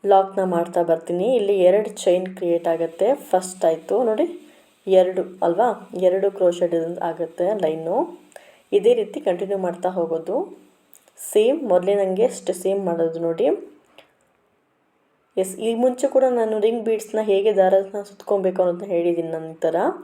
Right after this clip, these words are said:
ಆ, ಓಕೆ, ಏನಾದರೂ ಡೌಟ್ ಇದ್ದರೆ ಈ ಹಿಂದಿನ ವಿಡಿಯೋದಲ್ಲೂ ಕೂಡ ಅದ್ರ ಬಗ್ಗೆ ಎಕ್ಸ್ಪ್ಲೈನ್ ಮಾಡಿದ್ದೀನಿ ಡೀಟೇಲಾಗಿ.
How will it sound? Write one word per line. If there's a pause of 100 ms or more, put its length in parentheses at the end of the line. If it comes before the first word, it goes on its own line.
(1080)
ಆ, (200)
ಓಕೆ, (320)
ಏನಾದರೂ
ಡೌಟ್
ಇದ್ದರೆ (280)
ಈ
ಹಿಂದಿನ
ವಿಡಿಯೋದಲ್ಲೂ
ಕೂಡ
ಅದ್ರ
ಬಗ್ಗೆ
ಎಕ್ಸ್ಪ್ಲೈನ್
ಮಾಡಿದ್ದೀನಿ
ಡೀಟೇಲಾಗಿ.